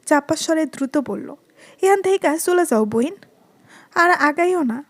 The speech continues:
ওর পিশাচের মতো সিরা খাইয়া ফেলবো, ওদের দয়া মায়া নাই।"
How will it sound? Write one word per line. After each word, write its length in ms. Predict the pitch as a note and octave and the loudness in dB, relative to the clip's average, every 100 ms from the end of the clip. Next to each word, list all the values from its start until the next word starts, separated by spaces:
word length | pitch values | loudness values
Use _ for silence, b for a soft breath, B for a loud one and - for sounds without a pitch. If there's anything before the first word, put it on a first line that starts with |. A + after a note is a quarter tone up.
| _ _ _ - | _ _ _ -4
ওর 180 | B3+ B3+ - | 0 0 -2
পিশাচের 600 | C4+ - C#4 - D4+ D4 | -8 -6 -6 -4 -2 -2
মতো 380 | C4 A3+ C4 D#4 B B B | -2 -4 -4 -6 B B B
সিরা 360 | - E4+ F4 F4 | -2 2 4 2
খাইয়া 340 | - D4+ E4 | 0 -2 0
ফেলবো, 420 | E4 A3+ G3 C#4+ - _ _ _ - | 2 0 -2 -10 -16 _ _ _ -6
ওদের 240 | F4 D#4+ C4+ | -2 -2 2
দয়া 280 | C#4+ C#4+ | 2 2
মায়া 240 | D4+ D4+ B3+ | 0 2 0
নাই।" 160 | A#3+ | -2